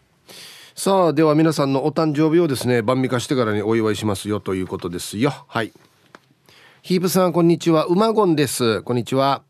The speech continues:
えー、本日生まれ日を迎えました。同じ日に長男が大学に入学します。」おー、めでたいですね。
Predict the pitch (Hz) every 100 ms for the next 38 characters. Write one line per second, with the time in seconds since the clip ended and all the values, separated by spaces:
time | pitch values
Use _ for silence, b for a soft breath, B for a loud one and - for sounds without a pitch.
0 | _ B B B B B - 156 156 156
1 | 156 151 123 170 196 175 160 156 165 170
2 | 156 160 160 151 151 131 113 - 110 104
3 | - 165 175 160 156 147 127 156 160 143
4 | 117 107 107 123 123 117 131 135 123 104
5 | 104 - 98 80 - 85 107 113 113 107
6 | 110 101 95 113 101 104 101 104